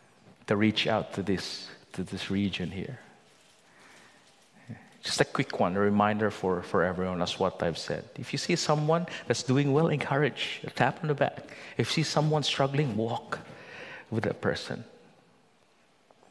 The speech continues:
Because that's what community is all about. And may the Lord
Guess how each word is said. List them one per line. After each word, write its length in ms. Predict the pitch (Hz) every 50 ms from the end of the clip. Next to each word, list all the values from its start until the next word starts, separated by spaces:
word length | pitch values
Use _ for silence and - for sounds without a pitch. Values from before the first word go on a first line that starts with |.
| _ _ _ _ _ _ _ - - - - - - - - - - - - - _ _ _ _ - - - - _ - - - _ _ _ _ _ _ _ _ _ _ _ _ _ _ _ _ _ _ _ _ _ _ _ _ _ - -
Because 220 | - - - - -
that's 280 | 110 - - - -
what 180 | - - - -
community 640 | - 101 98 98 101 98 92 87 85 85 - - 62
is 160 | - - -
all 160 | 92 82 65
about. 380 | 67 - - - - - - - - - - - - - - _ _ _ _ _ _ _ _ - - - - - - - - - - - - - - - - - _ _ _ _ _ _ _ _ _ _ _ _ - - - -
And 120 | 92 95
may 100 | 98 98
the 100 | 92 101
Lord 400 | 98 98 104 98 98 92 90 90